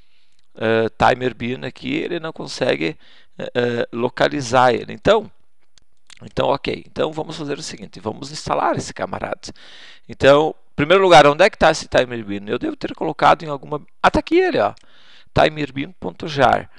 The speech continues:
Ou seja, já, já está aqui. Significa, então, que se eu acessar aqui, ó, S L C, utilitários, aqui, tá esse cara aqui, ó. O, ou tu poderia baixar da internet, baixar do D V D que você tem aí meu.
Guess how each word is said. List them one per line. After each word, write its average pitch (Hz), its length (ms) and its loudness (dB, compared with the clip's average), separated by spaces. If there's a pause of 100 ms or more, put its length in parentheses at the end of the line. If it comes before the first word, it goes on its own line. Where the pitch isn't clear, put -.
(340)
Ou - 80 -14
seja, 120 280 -4
já, 143 320 4
já 147 200 2
está 165 300 -2
aqui. 147 420 -4 (380)
Significa, 131 420 -6
então, 135 240 2
que 139 220 -6
se 135 420 -2 (380)
eu 123 180 2
acessar 127 360 -4
aqui, 139 200 -6
ó, 151 80 -4 (380)
S 117 180 -6
L 113 140 -8
C, 160 420 0 (440)
utilitários, 147 960 0
aqui, - 220 -6
tá - 120 -2
esse 196 160 -4
cara - 220 -4
aqui, - 200 -4
ó. 98 60 -6 (760)
O, 117 540 -4
ou 190 180 10
tu - 120 -10
poderia 131 320 0
baixar 123 220 2
da 117 60 -8
internet, 117 640 2
baixar 123 280 2
do - 120 -8
D 110 140 -6
V 113 100 -6
D 113 180 -2
que - 160 -12
você - 200 -12
tem 107 180 -10
aí 107 160 -6
meu. 127 480 0